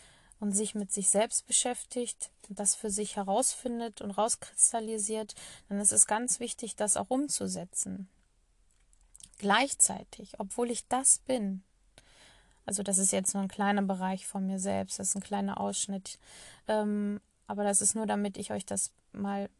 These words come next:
erklären kann und bildlich darstellen kann. Obwohl ich das bin,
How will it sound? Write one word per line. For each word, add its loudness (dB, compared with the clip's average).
erklären -2
kann -6
und -2
bildlich -2
darstellen -4
kann. -12
Obwohl 0
ich -4
das 2
bin, 0